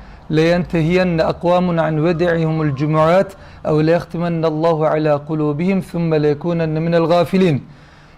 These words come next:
İnsanlar ya cuma namazını terk etmeyi bırakada-, bırakacaklar ya da Allah-u Teala onların kalplerine mühür vurur. Daha sonradan da onlar gafillerden olur buyuruyor aleyhissalatu vesselam.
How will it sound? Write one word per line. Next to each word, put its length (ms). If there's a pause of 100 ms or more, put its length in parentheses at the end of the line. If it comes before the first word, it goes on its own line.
İnsanlar 760
ya 280
cuma 340
namazını 540
terk 340
etmeyi 540
bırakada-, 580
bırakacaklar 800 (400)
ya 300
da 120
Allah-u 320
Teala 320
onların 400
kalplerine 540
mühür 280
vurur. 460 (360)
Daha 200
sonradan 600
da 40
onlar 320
gafillerden 800
olur 360 (380)
buyuruyor 360
aleyhissalatu 760
vesselam. 340